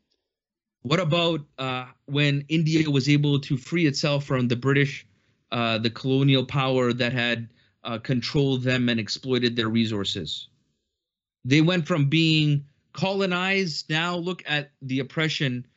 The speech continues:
uh, that is waged upon people of lower castes, uh, on the Muslims. Even the Muslim world, when we freed ourselves from colonizers, when the Muslim world freed itself from the colonizers, many of these governments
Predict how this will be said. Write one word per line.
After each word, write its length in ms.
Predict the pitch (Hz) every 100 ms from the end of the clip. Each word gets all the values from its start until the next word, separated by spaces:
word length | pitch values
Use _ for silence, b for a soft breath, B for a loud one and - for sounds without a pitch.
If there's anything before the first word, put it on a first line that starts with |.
| _ _ _ -
uh, 240 | 123 123
that 260 | 120 131 131
is 280 | 123 117
waged 300 | 117 135 123
upon 320 | 123 131 135 120
people 300 | 139 135 120
of 100 | 113
lower 300 | 120 117 117
castes, 760 | - 117 110 107 - - - _ _ _ _ _ -
uh, 280 | 113 110 107 127
on 320 | 123 117 120
the 140 | 135 123
Muslims. 760 | 127 135 - 104 85 - - _ _ _ _ _ -
Even 340 | 208 262 254
the 80 | 190
Muslim 420 | 196 233 220 185
world, 320 | 165 214 156
when 120 | 139 143
we 160 | 160
freed 460 | 147 - 190 185 156
ourselves 520 | 143 143 175 156 151
from 200 | 147 131
colonizers, 760 | - 156 147 120 120 143 196 156
when 120 | 120
the 60 |
Muslim 300 | 120 139 151
world 260 | 131 143 143
freed 180 | 151 143
itself 300 | 135 143 143
from 140 | 135
the 80 | 120
colonizers, 760 | - 170 160 131 120 131 156 - b b b b b
many 440 | - 175 233 226 214
of 220 | 165 156
these 380 | 175 185 156 127
governments 800 | 170 208 180 156 151 160 -